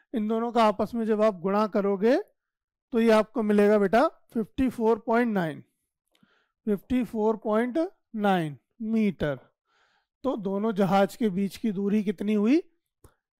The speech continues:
चौवन, चौवन पॉइंट नौ, चौवन पॉइंट नौ तुम्हारे दोनों जहाज के बीच की दूरी आ गई। एक्स, एक्स का मान जो हमने बताया था एक्स मीटर,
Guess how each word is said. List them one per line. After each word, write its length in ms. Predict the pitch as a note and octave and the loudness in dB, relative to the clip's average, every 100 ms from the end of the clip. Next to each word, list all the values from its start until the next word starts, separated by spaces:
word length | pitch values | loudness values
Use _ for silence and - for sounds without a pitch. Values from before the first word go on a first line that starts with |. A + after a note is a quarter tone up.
| _ _ _ _ - | _ _ _ _ -4
चौवन, 500 | A3+ G#3+ G#3+ F#3 C3+ - _ _ _ _ _ _ _ _ _ _ _ - | 0 2 2 0 -4 -20 _ _ _ _ _ _ _ _ _ _ _ -4
चौवन 400 | A3 G#3 A#3 B3+ | -2 0 -2 -4
पॉइंट 380 | - G#3+ B3 A#3+ - _ G3+ | -2 -2 -2 -4 -12 _ -8
नौ, 180 | F#3+ C#3+ - _ _ _ _ _ _ | -6 -6 -10 _ _ _ _ _ _
चौवन 380 | G#3+ G#3+ B3 A#3+ | -4 0 -2 -2
पॉइंट 300 | A#3 A#3 A#3+ | -4 -4 -2
नौ 160 | G#3+ A3 F3+ | -4 -4 -8
तुम्हारे 320 | G3 F#3+ G#3 | -4 0 0
दोनों 320 | F#3+ F3 F#3+ G3+ | -2 -6 -6 -4
जहाज 340 | F3 F#3 F3 | -4 -4 -6
के 120 | G#3 | -6
बीच 240 | E3 E3 - | -6 -6 -8
की 140 | A3 | -10
दूरी 300 | D#3 D#3 E3 | -8 -6 -4
आ 120 | C3+ | -4
गई। 200 | B2+ C3 A#2+ _ _ _ _ - | -4 -8 -12 _ _ _ _ -6
एक्स, 420 | F#3 - - - - | -4 -4 -10 -12 -4
एक्स 300 | G3 F#3+ - | -2 -2 -4
का 160 | - F#3 | -4 -2
मान 320 | D#3 C#3+ C3 C3 | -2 -6 -8 -14
जो 160 | E3 F#3+ | -6 -4
हमने 280 | F3 E3+ G#3+ | -4 -4 -2
बताया 400 | F#3 E3 D#3+ D#3+ | -2 -2 -2 -2
था 180 | F#3 - G3 | -4 -4 -4
एक्स 280 | F3+ - G3 | -4 -6 -8
मीटर, 380 | E3 C#3+ D3 | -8 -8 -10